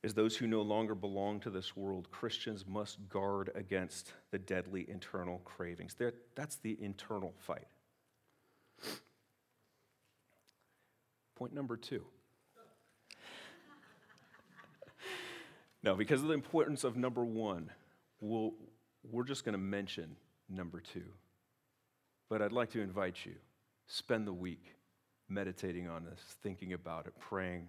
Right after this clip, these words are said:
about it. Are you in a fight? Have you taken that fight seriously? I'm reminded that I need to fight harder.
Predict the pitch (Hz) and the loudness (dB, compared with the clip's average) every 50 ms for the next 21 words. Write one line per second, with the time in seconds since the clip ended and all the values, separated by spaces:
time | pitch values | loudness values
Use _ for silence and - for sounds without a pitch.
0 | - - 92 87 - - - - - - - - - _ _ _ _ _ _ _ | -10 -10 -6 -4 -4 -4 -4 -6 -10 -12 -14 -16 -20 _ _ _ _ _ _ _
1 | _ _ _ _ _ _ _ _ _ _ _ _ _ _ _ - 101 101 101 110 | _ _ _ _ _ _ _ _ _ _ _ _ _ _ _ 0 0 2 2 2
2 | 117 117 117 113 - 117 123 - - - - - _ _ _ _ _ _ _ _ | 2 0 0 -2 -4 -6 -4 -4 -6 -8 -12 -20 _ _ _ _ _ _ _ _
3 | _ _ _ _ _ - 107 98 101 92 - 95 92 95 95 90 78 - 95 85 | _ _ _ _ _ -8 -6 -6 -4 -4 -2 -2 -2 -2 -4 -4 -4 -4 -4 -4
4 | 78 - - 95 98 120 120 110 - - 113 113 104 - - _ _ _ _ _ | -4 -4 -6 -6 -6 -8 -8 -10 -12 -12 -12 -14 -14 -16 -20 _ _ _ _ _
5 | _ _ _ _ _ _ _ _ _ _ _ _ _ _ _ _ _ _ _ _ | _ _ _ _ _ _ _ _ _ _ _ _ _ _ _ _ _ _ _ _
6 | _ _ _ _ _ _ _ _ _ _ _ _ _ _ _ _ _ _ _ _ | _ _ _ _ _ _ _ _ _ _ _ _ _ _ _ _ _ _ _ _
7 | _ - - 104 101 101 101 98 92 92 95 90 85 90 87 82 - - - - | _ -2 0 2 2 4 2 2 4 4 4 4 2 0 -2 -4 -6 -10 -18 -16
8 | _ - 92 92 90 92 92 90 80 90 90 - - - 90 78 71 - - - | _ -4 -2 0 0 0 0 -2 -4 -6 -12 -6 0 0 0 0 0 -4 -12 -16
9 | - - - 82 - - - | -14 -12 -12 -10 -10 -12 -16